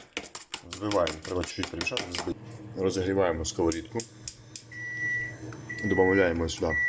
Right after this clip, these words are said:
підсолнечного масла. Так,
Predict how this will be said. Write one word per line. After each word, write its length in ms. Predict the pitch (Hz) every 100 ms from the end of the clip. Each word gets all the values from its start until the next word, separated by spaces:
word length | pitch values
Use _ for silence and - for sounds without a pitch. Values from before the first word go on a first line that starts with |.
| - - - - - -
підсолнечного 540 | 90 - 87 76 82
масла. 420 | 78 78 73 92 120 - - - - - - - - - - - - - - - - - - - -
Так, 180 | - 127